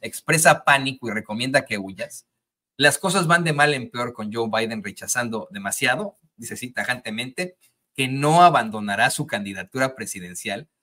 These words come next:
ante un coro creciente e incesante dentro de su Partido Demócrata y sus aliados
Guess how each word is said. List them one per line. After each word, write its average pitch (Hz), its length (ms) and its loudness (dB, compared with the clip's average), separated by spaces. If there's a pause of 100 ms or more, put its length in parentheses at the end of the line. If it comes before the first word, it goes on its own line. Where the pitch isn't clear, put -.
(340)
ante 120 300 -2
un 185 120 0
coro 190 340 4
creciente 151 840 -2
e 135 40 -2
incesante 135 880 0
dentro 117 320 -6
de 113 80 -4
su - 180 -10
Partido 110 400 -8
Demócrata 120 720 -4 (220)
y 147 80 -4
sus 196 160 0
aliados 165 720 4